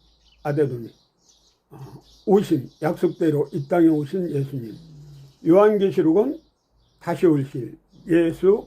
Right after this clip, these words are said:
그리스도, 마라나다. 그래서 마태복음 일 장 이십일 절, 이십삼 절에 "아들을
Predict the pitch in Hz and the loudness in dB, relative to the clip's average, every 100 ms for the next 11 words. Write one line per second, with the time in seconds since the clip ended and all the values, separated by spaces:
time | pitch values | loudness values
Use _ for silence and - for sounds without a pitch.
0 | _ 160 147 135 _ 113 - _ _ _ | _ -4 -4 -4 _ -18 -18 _ _ _
1 | _ - 139 139 131 110 - - _ _ | _ -6 -2 -2 -4 -8 -18 -20 _ _
2 | _ _ - - - - - - 175 165 | _ _ -20 -20 -20 -20 -20 -6 0 4
3 | 196 233 - _ _ _ _ _ _ _ | 4 2 -8 _ _ _ _ _ _ _
4 | _ 190 - - - _ - 160 185 208 | _ -20 -20 -20 -20 _ -6 -2 2 4
5 | 190 196 180 170 180 165 180 139 175 - | 6 4 4 2 4 4 0 -2 -4 -6
6 | _ _ 175 170 190 165 160 165 156 160 | _ _ -10 -4 0 2 0 -6 -8 -14
7 | - 185 165 151 156 170 - - - - | -6 -2 2 2 4 2 0 -10 -20 -20
8 | - - 147 175 185 196 180 | -20 -8 -4 0 4 4 4